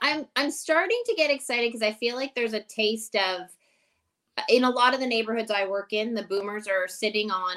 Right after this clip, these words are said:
a number of homes that would normally be transitioning over. So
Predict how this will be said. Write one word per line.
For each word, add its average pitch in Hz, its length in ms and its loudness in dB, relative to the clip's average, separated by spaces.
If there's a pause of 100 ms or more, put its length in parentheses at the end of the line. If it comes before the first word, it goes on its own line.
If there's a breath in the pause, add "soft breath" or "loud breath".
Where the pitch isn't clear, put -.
(100)
a 185 100 -10
number 185 420 2
of 180 140 -6
homes 175 400 -8
that 165 160 0
would 175 140 -6
normally 175 380 -6
be 165 160 -4
transitioning 160 680 -2
over. 135 380 -6 (340 soft breath)
So 185 560 6